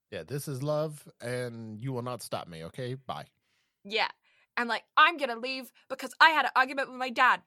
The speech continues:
Speaker 2: for three days at a friend's house, and then I'm going back home again." And, like, I get it. Like, that's fun and youthful and, like, yeah, dramatic. Kids are dramatic. That's accurate.
Speaker 1: Yeah. So I, I get it. I
Speaker 2: Yeah.
Speaker 1: one hundred percent get it.
Speaker 2: Um,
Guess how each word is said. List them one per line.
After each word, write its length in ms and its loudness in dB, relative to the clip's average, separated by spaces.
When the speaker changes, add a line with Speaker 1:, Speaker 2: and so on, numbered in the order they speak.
Speaker 2:
for 120 -8
three 320 -8
days 380 -4
at 80 2
a 60 -4
friend's 340 0
house, 340 -8
and 140 -2
then 80 2
I'm 140 -2
going 220 0
back 180 4
home 200 0
again." 320 -2
And, 160 4
like, 160 4
I 80 4
get 320 4
it. 160 -2
Like, 180 0
that's 360 4
fun 220 6
and 180 -6
youthful 460 -4
and, 160 -8
like, 220 -8
yeah, 520 2
dramatic. 640 -4
Kids 240 -10
are 60 -6
dramatic. 560 -6
That's 380 -10
accurate. 440 -2
Speaker 1:
Yeah. 220 -4
So 200 -10
I, 200 -10
I 100 -8
get 180 -14
it. 120 -20
I 120 -12
Speaker 2:
Yeah. 40 -12
Speaker 1:
one 260 -12
hundred 200 -6
percent 280 -18
get 140 -18
it. 100 -20
Speaker 2:
Um, 460 -8